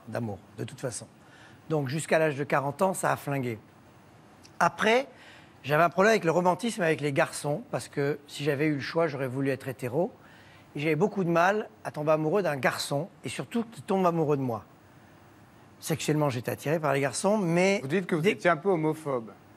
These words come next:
Speaker 2: Vous vous sentiez comme
Speaker 1: Que moi, sur moi,
Speaker 2: Ouais,
Speaker 1: oui,
Speaker 2: vous
Speaker 1: je,
Speaker 2: écrivez
Speaker 1: je n'aimais
Speaker 2: auto-,
Speaker 1: pas mon homosexualité.
Speaker 2: auto-homophobe.
Speaker 1: Voilà.
Speaker 2: C'est un nouveau
Speaker 1: C'est,
Speaker 2: concept.
Speaker 1: j'ai, j'ai, j'avais entendu dire ça, auto-homophobe, je dis, je n'aimais pas mon homosexualité.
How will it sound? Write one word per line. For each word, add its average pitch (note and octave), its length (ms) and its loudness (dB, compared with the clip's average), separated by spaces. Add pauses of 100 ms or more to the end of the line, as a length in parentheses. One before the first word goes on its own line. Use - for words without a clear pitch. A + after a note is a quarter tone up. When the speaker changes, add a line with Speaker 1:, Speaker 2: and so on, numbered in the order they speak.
(160)
Speaker 2:
Vous B2 120 -10
vous C3+ 80 -4
sentiez D#3 420 -2
comme D#3+ 260 2
Speaker 1:
Que E3+ 80 2
moi, A3+ 320 6
sur F3 280 2
moi, A3 320 6
Speaker 2:
Ouais, D#3+ 60 0
Speaker 1:
oui, F#3+ 200 6
Speaker 2:
vous E3 80 2
Speaker 1:
je, D#3+ 60 2
Speaker 2:
écrivez F3+ 260 2
Speaker 1:
je A3 60 6
n'aimais A3+ 260 6
Speaker 2:
auto-, A3 140 6
Speaker 1:
pas C4 160 8
mon A3+ 180 4
homosexualité. F#3+ 680 4
Speaker 2:
auto-homophobe. D#3+ 680 2 (380)
Speaker 1:
Voilà. F3+ 220 2 (300)
Speaker 2:
C'est A#2+ 60 -8
un A#2 60 -2
nouveau C#3+ 240 4
Speaker 1:
C'est, D#3 80 -8
Speaker 2:
concept. D3 400 -2
Speaker 1:
j'ai, C#3+ 140 -6 (100)
j'ai, D3+ 140 -4 (160)
j'avais F3 200 4
entendu G3+ 400 4
dire F3 220 2
ça, F#3+ 300 2 (380)
auto-homophobe, F3 500 0
je D#3+ 60 -6
dis, D3+ 100 -6
je E3 60 0
n'aimais F#3+ 320 2
pas C4+ 200 4
mon G3 220 2
homosexualité. D3+ 840 -4